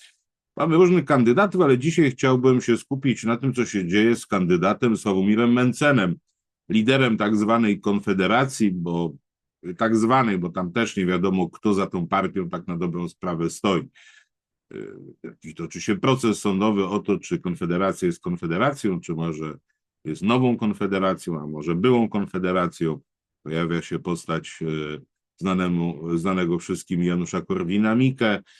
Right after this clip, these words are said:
i Grzegorza Brauna, którzy twierdzą, że, e, im partię zabrano.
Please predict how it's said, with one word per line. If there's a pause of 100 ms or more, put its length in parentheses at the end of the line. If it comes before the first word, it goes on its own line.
(200)
i
Grzegorza
Brauna,
którzy
twierdzą,
że, (160)
e,
im
partię (380)
zabrano.